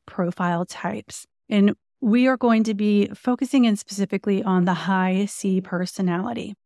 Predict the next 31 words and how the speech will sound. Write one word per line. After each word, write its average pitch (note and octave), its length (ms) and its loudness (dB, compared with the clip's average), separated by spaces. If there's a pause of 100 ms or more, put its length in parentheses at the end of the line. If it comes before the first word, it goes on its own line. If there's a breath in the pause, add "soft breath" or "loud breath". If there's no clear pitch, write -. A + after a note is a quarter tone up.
(220)
Now, G#3+ 140 6
if G#3+ 100 0
you B3 100 4
remember C4 440 6
from A3 260 2
our G3 100 0
previous C4 440 0
episodes, F#3+ 840 0
the G3 300 2
disc A3 400 0
is G#3 320 0
a F#3 500 0
behavioral A3+ 560 0
analysis F#3 680 0
tool. - 360 -6 (380)
And G3 80 2
the G3+ 80 2
thing D4+ 220 4
that C#4+ 100 4
I A3 120 4
like G3+ 280 2
about F#3+ 240 2
it F#3 180 2
is F#3 200 0
that F#3+ 180 2
you G#3 160 0
can G#3+ 220 2
really C4 320 4
use F#3 400 2
it B3 200 0 (100)
to F#3+ 520 0